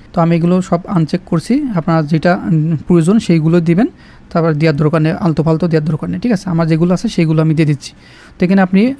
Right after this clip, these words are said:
ছবি আপলোড করার পরে এখানে টিক মার্ক দেওয়ার পরে আপনি আবেদন ফর্মটি জমা দিয়ে দিবেন, ঠিক আছে? তো আমি ছবিটা আপলোড করে দেখাচ্ছি।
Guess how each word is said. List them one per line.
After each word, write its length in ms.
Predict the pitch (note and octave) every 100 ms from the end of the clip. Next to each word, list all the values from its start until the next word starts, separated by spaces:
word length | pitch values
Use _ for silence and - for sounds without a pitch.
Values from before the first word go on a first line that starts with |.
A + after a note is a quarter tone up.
| F#3+
ছবি 360 | F3+ D#3+ G3+ -
আপলোড 300 | G3 D#3 F3
করার 200 | - F3
পরে 320 | E3+ F3 F#3 F4 - - _ -
এখানে 360 | E3+ E3 D#3+ F#3 - -
টিক 140 | F#3 F3+ F#3
মার্ক 200 | F3 E3+
দেওয়ার 180 | E3+
পরে 160 | E3+ F3+
আপনি 220 | E3+ F#3+
আবেদন 420 | - E3 D#3 E3
ফর্মটি 280 | D#3 F3 D#3+
জমা 260 | F3 D#3+ D3
দিয়ে 120 | F#3
দিবেন, 240 | E3+ - G#3 - -
ঠিক 100 | A3
আছে? 160 | F#3+ - - -
তো 80 | -
আমি 100 | E3+
ছবিটা 380 | D#3+ E3 F3 F3+
আপলোড 220 | D#3+ F3 F3
করে 160 | F3
দেখাচ্ছি। 440 | E3 D#3 D#3+ -